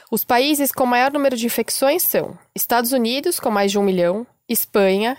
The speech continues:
Itália, que é o segundo país em número de vítimas, França, Reino Unido,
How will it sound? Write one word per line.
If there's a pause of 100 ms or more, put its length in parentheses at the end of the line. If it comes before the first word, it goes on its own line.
(160)
Itália,
que
é
o
segundo
país
em
número
de
vítimas, (320)
França,
Reino
Unido,